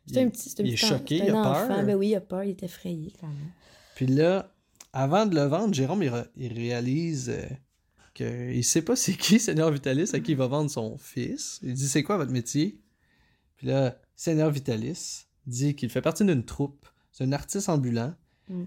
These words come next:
Speaker 2: Puis là, on a la présentation de ses accompagnateurs, donc, euh, ses animaux de compagnie. Il y a le singe, Joli Cœur. Il y a le Seigneur Capi, qui est le chien principal, je dirais, avec son chapeau un peu de, je dirais, de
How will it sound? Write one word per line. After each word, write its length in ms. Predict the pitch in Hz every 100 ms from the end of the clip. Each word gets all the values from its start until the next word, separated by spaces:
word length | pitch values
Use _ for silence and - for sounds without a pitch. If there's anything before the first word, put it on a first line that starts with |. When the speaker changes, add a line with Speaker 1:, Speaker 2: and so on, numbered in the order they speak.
| 175
Speaker 2:
Puis 140 | 135
là, 280 | 147 170 180
on 160 | 170 139
a 40 |
la 80 | 143
présentation 760 | 143 147 151 147 131 - 165 160
de 140 | 131
ses 440 | 131 - 135 127
accompagnateurs, 960 | 151 156 156 156 123 120 117 131 151 151
donc, 340 | 117 113 110
euh, 180 | 117 107
ses 300 | 117 123 120
animaux 300 | 156 147 143
de 60 | 175
compagnie. 500 | 139 131 120 117 170 - _ _ _
Il 60 | 135
y 20 |
a 20 | 139
le 140 | 135
singe, 540 | 131 - 147 139 196 180
Joli 340 | 123 139 131
Cœur. 580 | 131 113 120 196 208 151 - _ _ _ _ -
Il 80 | 131
y 40 |
a 60 | 131
le 160 | 127
Seigneur 640 | 127 - 175 165 165 156 -
Capi, 460 | 147 - 208 - _ _ _
qui 220 | 147 147
est 20 |
le 160 | 143 139
chien 340 | - 254 285
principal, 920 | - - 196 185 - - 120 117 156
je 60 | 190
dirais, 320 | 147 143 151
avec 160 | 190 135
son 160 | - 131
chapeau 640 | - 131 131 147 147 156
un 100 | 131
peu 240 | 117 151
de, 380 | 143 123 113 113 113 _ _ _ _
je 60 | 127
dirais, 360 | 117 120 127
de 160 | 135 117